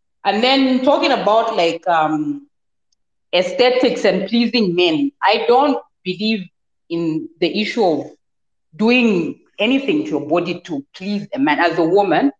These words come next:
obviously, you always have to, uh, do things for yourself. I think there's a lot of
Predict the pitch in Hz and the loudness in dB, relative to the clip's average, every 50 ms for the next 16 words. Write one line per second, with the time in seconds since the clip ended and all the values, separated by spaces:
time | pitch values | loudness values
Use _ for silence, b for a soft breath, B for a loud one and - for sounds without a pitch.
0 | _ _ - - 233 233 277 262 247 254 208 190 196 190 - 196 208 233 247 226 | _ _ 0 0 2 2 2 2 2 0 -2 -6 -4 0 2 4 4 4 4 2
1 | 180 - 175 175 180 - - - 202 156 147 - _ _ _ _ _ _ _ _ | 0 0 0 -2 -2 -2 -6 -6 -4 -4 -4 -6 _ _ _ _ _ _ _ _
2 | _ _ _ _ _ _ _ _ _ _ 180 170 170 160 151 147 151 156 226 240 | _ _ _ _ _ _ _ _ _ _ 0 2 4 4 4 2 0 2 2 2
3 | 254 240 - 254 233 208 196 170 - - - - 160 151 151 151 - - 226 180 | 2 2 2 0 0 0 0 -2 -4 -8 -6 -2 0 0 0 -2 -2 0 0 0
4 | 123 120 - - _ _ _ _ _ _ _ _ _ _ _ _ _ - 214 247 | 0 -2 -6 -14 _ _ _ _ _ _ _ _ _ _ _ _ _ -2 0 0
5 | 269 - 370 392 403 320 285 262 233 247 233 240 254 294 339 - 359 320 - - | 0 0 0 0 2 2 2 2 2 2 2 2 2 2 2 2 0 -2 -2 -4